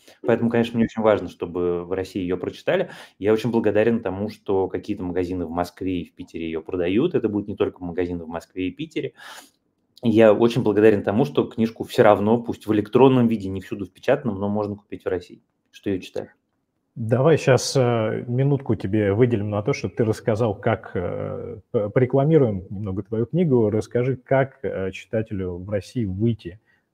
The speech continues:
Speaker 2: на, на неё?
Speaker 1: А, ты знаешь, в России вот до <laughs> недавнего времени она была доступна как раз в книжном магазине Бориса Акунина,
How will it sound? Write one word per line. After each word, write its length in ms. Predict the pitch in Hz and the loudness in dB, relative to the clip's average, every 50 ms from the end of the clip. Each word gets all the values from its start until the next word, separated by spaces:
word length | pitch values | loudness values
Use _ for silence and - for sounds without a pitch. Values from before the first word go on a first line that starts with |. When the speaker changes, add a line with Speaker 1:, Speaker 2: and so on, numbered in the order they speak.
| _ | _
Speaker 2:
на, 720 | 92 90 90 92 92 92 92 92 90 92 87 85 82 85 _ _ | -12 -10 -8 -8 -8 -8 -10 -10 -12 -14 -18 -20 -20 -20 _ _
на 100 | 110 104 | -16 -14
неё? 360 | 98 98 92 92 92 87 87 87 _ _ _ _ _ _ _ _ _ _ _ _ _ _ _ _ _ _ _ _ _ _ - - - - - _ - | -12 -12 -12 -10 -10 -12 -14 -14 _ _ _ _ _ _ _ _ _ _ _ _ _ _ _ _ _ _ _ _ _ _ -20 -20 -20 -20 -20 _ 4
Speaker 1:
А, 640 | - 120 127 131 127 127 127 127 127 127 123 - - - | 8 10 10 12 12 12 12 12 12 10 8 6 2 -4
ты 80 | - 110 | -4 -2
знаешь, 400 | 101 113 151 208 233 226 - - | 2 6 6 6 6 6 2 -4
в 120 | - - | -2 2
России 400 | 214 117 117 117 - - 196 196 | 4 4 4 4 2 0 2 4
вот 180 | 151 131 123 113 | 6 6 6 8
до 140 | 139 185 180 | 10 10 10
<laughs> 0 | |
недавнего 600 | 165 123 113 - - - 147 147 147 139 123 110 | 10 6 4 4 6 6 6 6 6 4 4 4
времени 360 | 123 123 151 143 131 123 117 | 4 4 4 4 2 2 0
она 200 | 107 107 117 120 | 0 2 0 0
была 240 | 113 110 120 127 107 | 2 4 4 4 4
доступна 520 | 110 113 113 - - 170 175 - 120 101 | 4 2 0 0 -6 -8 -6 -6 -6 -6
как 200 | - 101 95 - | -6 -6 -6 -2
раз 280 | 113 120 120 - - - | -2 -2 -2 -2 -6 -8
в 160 | 95 110 110 | -6 -6 -6
книжном 360 | - 131 131 120 110 113 110 | -4 -4 -4 -2 -2 -2 -2
магазине 400 | 110 104 101 113 117 120 123 117 104 | -4 -2 -2 -2 -2 -2 -2 -4 -4
Бориса 360 | 101 104 110 110 - - 104 | -4 -4 -4 -4 -2 -2 -4
Акунина, 520 | 95 - 185 214 226 247 214 147 117 - | -4 -2 -2 -2 0 0 0 -2 -4 -6